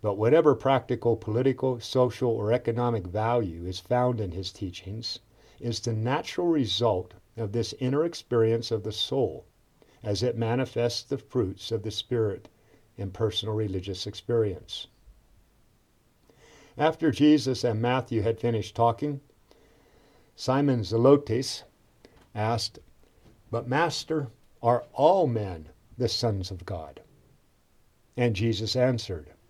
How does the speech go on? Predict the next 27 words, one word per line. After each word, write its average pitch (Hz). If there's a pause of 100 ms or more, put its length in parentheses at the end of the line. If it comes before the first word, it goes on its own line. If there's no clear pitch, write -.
(680)
"Yes, 113
Simon, 131 (320)
all 151
men 92 (240)
are 107
the 92
sons 98
of 92
God, 82 (380)
and 107
that 135
is 151
the 123
good 135
news 131
you 131
are 127
going 123
to 127
proclaim." 127 (1200)
But 117
the 131
apostles 135
couldn't 147
grasp 113 (180)
this 110
doctrine. 95